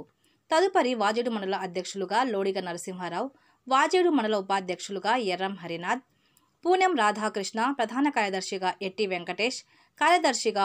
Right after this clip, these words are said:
వాసం కిరణ్, ప్రచార కార్యదర్శిగా తింగ గౌరయ్య, వాజేడు మండల గౌరవ అధ్యక్షులుగా ఎంజా లక్ష్మయ్యలను ఏటూరు నాగారం డివిజన్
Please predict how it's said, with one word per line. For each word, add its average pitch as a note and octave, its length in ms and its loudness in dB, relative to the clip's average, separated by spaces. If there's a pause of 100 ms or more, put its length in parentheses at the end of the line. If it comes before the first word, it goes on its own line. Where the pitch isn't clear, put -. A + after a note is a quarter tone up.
(120)
వాసం F3+ 280 -2 (100)
కిరణ్, F#3+ 280 -2 (120)
ప్రచార C#4+ 280 2 (100)
కార్యదర్శిగా G3 580 0 (100)
తింగ F3+ 180 -4 (140)
గౌరయ్య, E3+ 300 -2 (500)
వాజేడు D#4 400 4
మండల A3 220 2 (100)
గౌరవ G3+ 200 0 (100)
అధ్యక్షులుగా F#3 500 -4 (180)
ఎంజా F#3 260 -2
లక్ష్మయ్యలను F3+ 600 -6 (220)
ఏటూరు C#4 320 -2
నాగారం G3 380 0
డివిజన్ F#3 220 -4